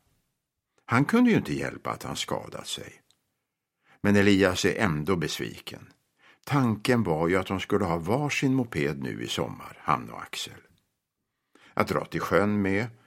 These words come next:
åka och köpa glass och mecka med. Han hade väntat in i det sista på att hans föräldrar skulle överraska honom med att gå ner och titta i källarförrådet.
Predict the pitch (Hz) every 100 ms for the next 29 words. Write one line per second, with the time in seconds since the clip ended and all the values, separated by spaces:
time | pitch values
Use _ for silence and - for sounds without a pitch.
0 | _ _ _ 107 104 98 - 92 85 87
1 | - 58 - - - - - - 101 -
2 | - 55 - - - _ _ _ _ _
3 | _ _ _ _ _ _ - - 110 131
4 | 160 151 101 - 120 117 151 175 165 135
5 | 135 - 156 - - 139 - 85 90 80
6 | 71 76 - 82 60 64 71 - 80 -
7 | 90 60 62 - - 69 71 71 65 58
8 | - - _ _ - 87 - 87 80 64
9 | - 101 - - - - 80 64 - 71
10 | 110 131 60 - -